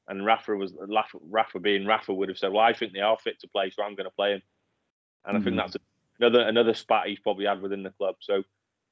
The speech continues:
Speaker 1: um, don't be surprised, by the way, that, you know, if Mina even goes in, in, in January, um,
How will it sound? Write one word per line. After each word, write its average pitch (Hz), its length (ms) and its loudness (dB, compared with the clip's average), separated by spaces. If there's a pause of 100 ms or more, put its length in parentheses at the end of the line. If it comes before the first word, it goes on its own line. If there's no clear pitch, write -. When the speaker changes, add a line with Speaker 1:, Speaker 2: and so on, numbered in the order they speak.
Speaker 1:
um, 104 540 4 (140)
don't 143 180 4
be 135 80 0
surprised, 123 520 4
by 104 100 -2
the 98 80 -4
way, 95 160 -2
that, 98 140 -6 (120)
you 101 120 -12
know, 98 60 -8
if 101 220 -10
Mina 110 300 0
even 98 240 0
goes 98 280 2
in, 95 200 -6 (100)
in, 98 180 -10
in 95 200 -6
January, 104 440 4 (320)
um, 90 680 -4